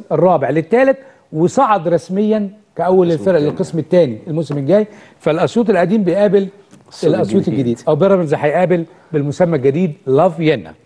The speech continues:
Speaker 1: فاركو هيتقابل أمام كفر الشيخ، مصر المقصة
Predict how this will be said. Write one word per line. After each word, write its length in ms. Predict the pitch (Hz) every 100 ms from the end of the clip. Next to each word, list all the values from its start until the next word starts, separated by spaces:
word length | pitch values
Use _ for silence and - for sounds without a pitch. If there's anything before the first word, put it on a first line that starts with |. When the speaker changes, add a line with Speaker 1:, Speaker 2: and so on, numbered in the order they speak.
| _ - - _
Speaker 1:
فاركو 540 | - 202 247 - 247 233
هيتقابل 680 | 147 165 160 151 196 190 196
أمام 360 | 160 185 196 196 -
كفر 220 | 185 147
الشيخ، 340 | - - 147 - - _ _ _ _ _ _ _ _ _ - _ _ _
مصر 280 | 165 196 196
المقصة 580 | 180 165 190 - 165 156